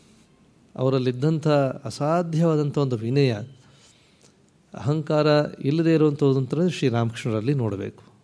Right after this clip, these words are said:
ವಿವೇಕಾನಂದರಲ್ಲೂ ಕೂಡ ಶ್ರೀರಾಮಕೃಷ್ಣರನ್ನ ಎಷ್ಟೋ ಜನ ಬಂದು ಹೊಗಳೋರು, ತಾವು ಅವತಾರ ಪುರುಷರು, ತಮ್ಮಂಥ ಮತ್ತೊಬ್ಬ ವ್ಯಕ್ತಿಯನ್ನು ನಾವು ನೋಡೇ ಇಲ್ಲ,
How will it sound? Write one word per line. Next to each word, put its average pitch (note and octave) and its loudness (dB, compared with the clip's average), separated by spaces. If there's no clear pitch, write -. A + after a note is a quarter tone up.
ವಿವೇಕಾನಂದರಲ್ಲೂ B2+ 2
ಕೂಡ A#2+ 2
ಶ್ರೀರಾಮಕೃಷ್ಣರನ್ನ D#3 2
ಎಷ್ಟೋ F3+ 0
ಜನ D#3 2
ಬಂದು D3 0
ಹೊಗಳೋರು, C3+ 2
ತಾವು B2+ 0
ಅವತಾರ C#3 2
ಪುರುಷರು, B2 -4
ತಮ್ಮಂಥ D3 2
ಮತ್ತೊಬ್ಬ C3 0
ವ್ಯಕ್ತಿಯನ್ನು C#3+ -2
ನಾವು B2 -4
ನೋಡೇ D#3 4
ಇಲ್ಲ, A2+ 0